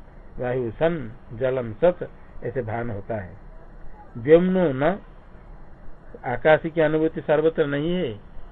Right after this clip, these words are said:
वायु आकाशम, तेज आकाशम, ऐसे नहीं होता है। व्योमनो न इति पुरा ईरितम, पुरा पहले पूर्व में, पूर्व में कहा गया था। पुरा पूर्वे ईरितम उक्तम कहा गया था।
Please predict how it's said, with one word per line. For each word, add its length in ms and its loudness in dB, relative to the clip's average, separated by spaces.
वायु 380 4
आकाशम, 880 0
तेज 260 0
आकाशम, 460 -2
ऐसे 340 -6
नहीं 220 -2
होता 240 0
है। 140 -4
व्योमनो 400 4
न 200 2
इति 220 -2
पुरा 540 2
ईरितम, 520 -2
पुरा 240 2
पहले 340 -2
पूर्व 360 0
में, 160 -6
पूर्व 240 4
में 120 0
कहा 220 2
गया 220 -2
था। 300 4
पुरा 360 2
पूर्वे 400 6
ईरितम 520 4
उक्तम 440 -2
कहा 160 4
गया 220 0
था। 320 0